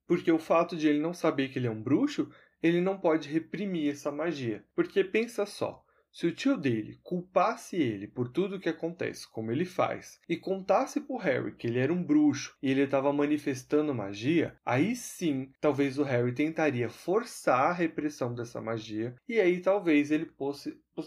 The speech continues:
pudesse desenvolver aí um obscuro, um obscuro, porque é onde se parte aí essa, bom, é, vamos chamar de doença mesmo, né? Como se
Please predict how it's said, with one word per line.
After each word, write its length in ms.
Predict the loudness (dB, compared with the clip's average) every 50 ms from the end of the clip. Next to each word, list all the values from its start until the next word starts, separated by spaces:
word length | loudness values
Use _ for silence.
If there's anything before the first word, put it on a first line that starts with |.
| -12 _ _ -2
pudesse 480 | 0 2 2 2 2 0 -2 -8 -18
desenvolver 600 | -10 -6 -6 -6 -4 -6 -8 -6 -2 0 2 2
aí 160 | 2 0 0
um 100 | -2 -4
obscuro, 580 | -4 -6 -6 -10 -14 -10 -6 -4 -4 -4 -6 -10 -16 _ _ -8
um 100 | -6 -6
obscuro, 640 | -8 -8 -12 -18 -12 -6 -2 -2 -2 -2 -4 -8 _ _
porque 300 | -2 -2 -2 0 0 0
é 100 | 0 2
onde 340 | 2 0 0 -2 -2 -4 -4
se 140 | -6 -6 -6
parte 600 | -6 -4 _ 4 4 4 4 2 -2 -6 -4 -4
aí 260 | -4 -4 -4 -8 -10 -16 _ _ -2
essa, 340 | -2 -2 0 -2 -4 -4 -6 -10 _
bom, 220 | -4 -2 -2 -2 -2 -4
é, 80 | -4 -2
vamos 200 | -2 -4 -6 -4
chamar 220 | -2 -2 0 0
de 100 | -2 -4
doença 460 | -4 -2 -2 -2 -2 -4 -6 -8 -10
mesmo, 340 | -10 -10 -12 -12 -12 -8 -4
né? 160 | -2 -2 -2 -2
Como 280 | -4 -6 -8 -8 -10
se 100 | -12 -14